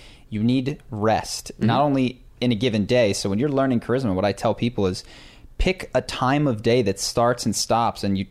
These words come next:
Speaker 1: you are consciously thinking, "Okay, I'm gonna do this thing in this period." But once you get to the end of that, stop. And if you find yourself going, "Oh, I need to do this," go, "I'm done for the day.
Speaker 2: Yeah.
Speaker 1: I lifted. I did
Speaker 2: And
Speaker 1: it."
Speaker 2: if you
Speaker 1: <laughs>
Speaker 2: want
Speaker 1: You know?
Speaker 2: to, if you find yourself in a conversation, you're focusing on being funny and you want to tell another joke.
Speaker 1: Sure.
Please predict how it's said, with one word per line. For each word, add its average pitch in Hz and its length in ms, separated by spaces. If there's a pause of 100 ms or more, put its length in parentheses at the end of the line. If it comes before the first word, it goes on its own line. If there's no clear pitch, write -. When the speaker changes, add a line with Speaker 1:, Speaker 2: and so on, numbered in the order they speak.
(160)
Speaker 1:
you 104 400
are 104 140
consciously 147 680
thinking, 131 300
"Okay, 110 160
I'm 98 80
gonna 110 180
do 113 180
this 110 180
thing 110 180
in 104 60
this 101 100
period." 113 380 (340)
But - 60
once - 160
you 226 60
get 240 120
to - 80
the 208 140
end 214 80
of 202 60
that, 139 180
stop. - 560 (440)
And 131 120
if 127 200
you 127 80
find 139 360
yourself 143 260
going, 123 180
"Oh, 127 80
I 110 100
need 113 180
to 117 80
do 117 100
this," 120 160
go, 104 200 (220)
"I'm 151 120
done 175 180
for 165 100
the 113 60
day. - 240
Speaker 2:
Yeah. 120 120
Speaker 1:
I - 20
lifted. 180 500
I 151 80
did 160 140
Speaker 2:
And - 80
Speaker 1:
it." 202 40
Speaker 2:
if - 60
you 196 100
Speaker 1:
<laughs> 143 120
Speaker 2:
want 220 140
Speaker 1:
You 202 40
know? 170 240
Speaker 2:
to, - 60
if 143 100
you 160 60
find 165 200
yourself 165 240
in 160 60
a 156 40
conversation, 147 520
you're 135 100
focusing 131 360
on 131 80
being 127 140
funny 127 280
and 131 80
you 117 80
want 117 380
to 127 80
tell 107 240
another 98 260
joke. 92 240
Speaker 1:
Sure. - 380